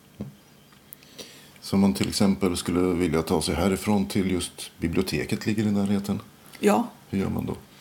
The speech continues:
Speaker 2: Eh, vill man till biblioteket så, ehm, kan man använda sig av, ehm,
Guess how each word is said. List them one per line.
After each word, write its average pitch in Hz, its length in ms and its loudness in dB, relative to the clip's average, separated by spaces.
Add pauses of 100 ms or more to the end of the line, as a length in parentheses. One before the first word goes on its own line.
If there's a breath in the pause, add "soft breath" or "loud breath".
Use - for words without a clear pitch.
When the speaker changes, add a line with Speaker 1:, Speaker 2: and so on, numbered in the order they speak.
(560 loud breath)
Speaker 2:
Eh, 202 200 4
vill 247 280 8
man 247 280 6
till 247 120 2
biblioteket 220 720 2
så, 190 480 2
ehm, 190 360 2 (640 soft breath)
kan 233 180 8
man 214 240 8
använda 226 580 8
sig 202 240 4
av, 202 420 4
ehm, 190 580 4